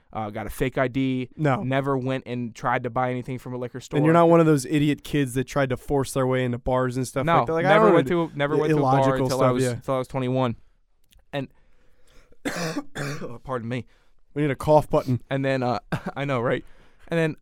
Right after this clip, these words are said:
Speaker 1: so I'm like, "Okay, cool. All right, I'm twenty-one. I can do this now. You know, it's gonna be, it's gonna be, it's gonna be smooth." So I go in, I get what I need to at the, uh, at the,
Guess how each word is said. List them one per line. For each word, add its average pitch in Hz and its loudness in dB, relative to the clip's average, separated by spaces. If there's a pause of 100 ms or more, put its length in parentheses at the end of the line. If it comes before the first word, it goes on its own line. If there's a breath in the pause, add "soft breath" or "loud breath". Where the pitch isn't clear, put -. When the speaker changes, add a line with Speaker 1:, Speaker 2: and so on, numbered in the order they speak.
(260)
Speaker 1:
so - -2
I'm 165 2
like, 165 -8
"Okay, 135 -6
cool. 113 -8
All - -10
right, 135 -4
I'm 131 -4
twenty-one. 139 -2
I 127 -6
can 120 -10
do 135 -4
this 123 -10
now. 120 -8 (180)
You 117 -14
know, 110 -12
it's - -16
gonna 123 -8
be, 120 -10 (180)
it's - -20
gonna 127 -6
be, 107 -10 (220)
it's - -20
gonna 123 -12
be 127 -10
smooth." 202 0 (520)
So 135 -6
I 131 -4
go 156 2
in, 139 2 (120)
I 117 -8
get 139 -2
what 143 2
I 135 0
need 127 -2
to 117 -4
at 110 -10
the, 107 -8
uh, 55 -16 (840)
at 131 -10
the, 123 -4